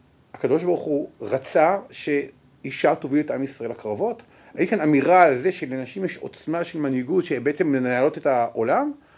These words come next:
או שבעצם זה פדיחה ובעצם תקלה היסטורית? זה שאישה הולכת להנהיג את העם, זה אומר שהמצב ממש על הפנים. אה, כמו הנשים הבריטיות ב-, בקרב על בריטניה. הגברים בחזית,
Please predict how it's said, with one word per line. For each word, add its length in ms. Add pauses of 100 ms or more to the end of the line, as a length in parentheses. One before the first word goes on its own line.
(500)
או 180
שבעצם 440
זה 140
פדיחה 480
ובעצם 400
תקלה 340
היסטורית? 540 (380)
זה 220
שאישה 720
הולכת 340
להנהיג 260
את 100
העם, 220
זה 80
אומר 120
שהמצב 400 (120)
ממש 380
על 120
הפנים. 400 (600)
אה, 120
כמו 240
הנשים 260
הבריטיות 720
ב-, 800
בקרב 240
על 60
בריטניה. 500 (160)
הגברים 400
בחזית, 540